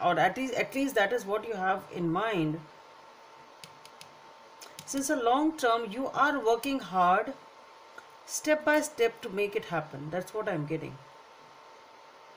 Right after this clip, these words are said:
Okay, so you want a family with this person.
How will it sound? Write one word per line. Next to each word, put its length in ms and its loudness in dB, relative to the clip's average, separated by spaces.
Okay, 220 0
so 120 -4
you 140 0
want 260 0
a 60 -4
family 540 -2
with 120 -6
this 140 -10
person. 440 -4